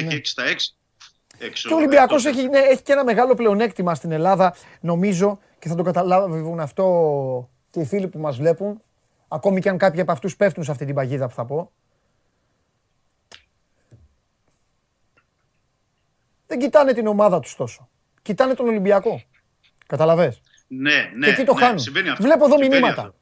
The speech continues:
Speaker 1: Βλέπω μηνύματα. Βλέπω
Speaker 2: Ναι.
Speaker 1: όλο τον καιρό μηνύματα.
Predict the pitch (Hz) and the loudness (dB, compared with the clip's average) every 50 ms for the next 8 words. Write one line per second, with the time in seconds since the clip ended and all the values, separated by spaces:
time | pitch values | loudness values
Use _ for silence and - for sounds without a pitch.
0 | _ _ - - 185 190 262 262 269 254 247 233 226 254 233 190 156 123 107 95 | _ _ -10 -2 4 4 4 6 6 4 2 2 2 2 2 0 -2 -4 -8 -12
1 | - _ _ _ _ _ _ - _ _ _ _ _ _ _ - 185 233 277 247 | -16 _ _ _ _ _ _ -20 _ _ _ _ _ _ _ -4 2 2 4 6
2 | 302 302 294 240 269 202 202 214 202 196 180 175 165 151 131 123 107 - - - | 6 6 6 4 2 4 6 6 6 6 4 0 -2 -4 -6 -8 -10 -12 -18 -20